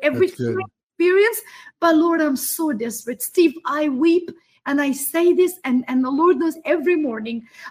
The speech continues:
Speaker 1: I would sit there with tears saying, "You don't understand how desperate. I'm so desperate." More
Speaker 2: You're saying you do, you're saying this even now? You're doing this?
Speaker 1: Right
Speaker 2: 'Cause you
Speaker 1: now,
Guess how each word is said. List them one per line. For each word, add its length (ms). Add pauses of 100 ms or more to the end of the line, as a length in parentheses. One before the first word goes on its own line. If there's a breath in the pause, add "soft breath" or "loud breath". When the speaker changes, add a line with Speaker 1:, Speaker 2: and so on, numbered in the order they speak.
Speaker 1:
I 120
would 220
sit 300
there 120
with 300
tears 340
saying, 400
"You 300
don't 180
understand 580
how 140
desperate. 540
I'm 160
so 720 (100)
desperate." 480 (380 loud breath)
More 240
Speaker 2:
You're 100
saying 340
you 180
do, 120
you're 320 (160)
saying 220
this 220
even 280
now? 260
You're 220 (160)
doing 220
this? 300 (440)
Speaker 1:
Right 320
Speaker 2:
'Cause 80
you 120
Speaker 1:
now, 160